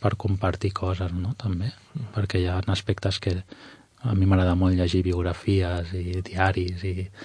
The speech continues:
Speaker 1: entrevistes llargues amb, de gent, justament perquè et pots trobar molt reflexat. I a més perquè un assaig sempre parles d'unes coses en concret, en canvi una biografia no ho controles, no?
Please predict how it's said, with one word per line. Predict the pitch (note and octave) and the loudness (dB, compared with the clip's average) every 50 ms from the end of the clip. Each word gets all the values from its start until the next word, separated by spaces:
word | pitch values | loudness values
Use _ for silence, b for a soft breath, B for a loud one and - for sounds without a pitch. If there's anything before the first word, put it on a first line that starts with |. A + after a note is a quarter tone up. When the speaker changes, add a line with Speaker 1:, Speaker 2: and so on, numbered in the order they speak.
| B B B B B - | B B B B B -2
Speaker 1:
entrevistes | G#2 F#2+ F#2 - F#2 F2 F#2 F#2+ - - - - F#2 F2+ F2+ - - - - - | 0 0 2 2 0 2 2 0 0 -2 -2 -2 -2 -2 -2 -4 -8 -10 -6 -2
llargues | G2+ F#2+ F#2 F#2 F#2 F#2 F2+ F#2 F#2 - G2 | -2 0 0 0 -2 -2 -4 -4 -6 -6 -4
amb, | F#2+ F#2 F#2 F2+ - - | -4 -2 -2 -4 -4 -2
de | G#2+ G#2 F#2 F#2 F#2 F#2 F2+ | 0 0 2 2 0 0 0
gent, | - - G#2 G2 G2+ G#2 | 0 0 0 2 2 0
justament | G#2 G2 - - G2+ G2 F#2+ F#2+ F#2 | 0 0 0 0 2 2 2 2 2
perquè | - G#2 - - G2 | 2 0 2 0 -2
et | - - - _ | -2 -6 -10 _
pots | - G#2 - - | -4 -4 -4 -4
trobar | - - G2+ F#2+ F#2+ | -4 -2 0 0 2
molt | G2 F#2+ F#2 F2+ G#2 | 2 2 2 0 0
reflexat. | G2 - - G2 - - - - G2+ G#2 A2+ - B B B B B B B B B B B B _ - | -2 -2 -2 -4 -6 -6 -4 -4 -2 -2 -4 -6 B B B B B B B B B B B B _ 6
I | A#2+ | 8
a | A2+ | 10
més | G#2+ A2+ A2+ - | 10 10 10 10
perquè | - B2 A#2+ - A#2+ G#2+ F#2+ G2 B B B B B B B _ - | 8 8 8 10 8 8 6 4 B B B B B B B _ 4
un | A#2+ A#2 A2+ | 8 8 10
assaig | A2 G#2+ - A#2 A#2 A#2 | 10 10 10 8 8 8
sempre | - - A2+ A2 - - A#2 - | 8 4 2 4 4 4 4 6
parles | - A2+ A2 A2 A2 A2 G#2 | 6 4 6 6 6 6 6
d'unes | G#2+ G#2 G#2 G#2 F#2+ - | 6 6 6 4 2 0
coses | - - G#2 G2 F#2+ F2+ | 0 0 2 2 2 2
en | F#2 F#2 | 0 -2
concret, | F#2 - G2 F#2 F#2+ A#2+ A#2+ G#2+ - | -2 -2 -2 2 4 4 4 6 4
en | G2 F#2+ | 2 0
canvi | F2+ G2 G2 G2+ G#2+ | 0 2 2 4 4
una | G#2+ G#2 G2 | 4 6 6
biografia | G2+ F#2+ F#2+ G2 F#2+ - - - G#2 G#2+ A#2+ B2+ C#3 B B B B B B - | 6 6 4 4 2 0 0 2 4 4 4 4 2 B B B B B B 0
no | - A2 | 2 2
ho | G2 F#2+ | 4 4
controles, | A2+ G#2 F#2+ G2 G#2 G#2 G2 F#2+ F2 F2+ E2+ | 2 2 2 2 2 4 4 4 2 0 0
no? | F#2+ F#2+ G#2+ D3 | 0 2 4 4